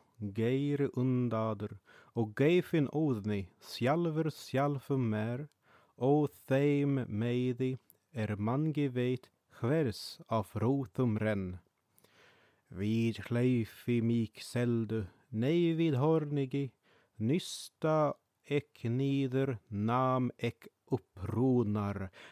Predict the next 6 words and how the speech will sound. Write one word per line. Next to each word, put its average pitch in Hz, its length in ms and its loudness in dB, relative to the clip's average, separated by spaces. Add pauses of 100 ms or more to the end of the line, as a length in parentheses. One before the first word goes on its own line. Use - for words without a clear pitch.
(120)
äpandi 120 880 2
nam, 110 580 0 (280)
fäll 120 540 2
ek - 260 -8
aftir 110 600 -6
thadan." 101 680 -4